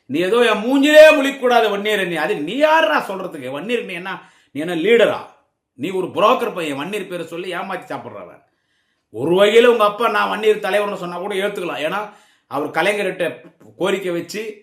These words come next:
கலைஞர் டாக்டர் ஐயா ராமதாஸ் கேட்டாருன்னு வன்னியர்களுக்கு எம் பி சி கொடுத்தாரு. அதனால மக்கள் தலைவர் தளபதி பக்கம் இருக்கிறாங்க, மக்கள் தலைவர் தளபதி பக்கம் இருக்கிறாங்க. தை பிறந்தால் வழி பிறக்கும்னுவாங்க.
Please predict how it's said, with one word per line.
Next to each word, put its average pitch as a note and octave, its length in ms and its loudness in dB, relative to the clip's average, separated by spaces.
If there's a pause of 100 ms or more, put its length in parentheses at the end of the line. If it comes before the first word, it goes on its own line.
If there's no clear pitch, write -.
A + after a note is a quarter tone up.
கலைஞர் F3+ 420 -4 (200)
டாக்டர் D#3 360 -4
ஐயா F#3 180 -2
ராமதாஸ் F3 480 -4
கேட்டாருன்னு D#3 420 -6 (380)
வன்னியர்களுக்கு E3+ 560 -4
எம் D3 160 -8
பி F3 60 -4
சி - 160 -16
கொடுத்தாரு. C#3+ 420 -6
அதனால D#3 280 -2
மக்கள் F#3 460 0
தலைவர் C#3 340 0
தளபதி C3+ 300 -4
பக்கம் A2+ 300 -10
இருக்கிறாங்க, G2+ 360 -14 (1300)
மக்கள் F#3+ 540 -2
தலைவர் C#3 400 -4
தளபதி C#3+ 300 -4
பக்கம் G#2 300 -8
இருக்கிறாங்க. G#2 380 -10 (460)
தை C#3+ 180 2
பிறந்தால் E3 540 0
வழி D#3 160 2
பிறக்கும்னுவாங்க. A#2 640 -6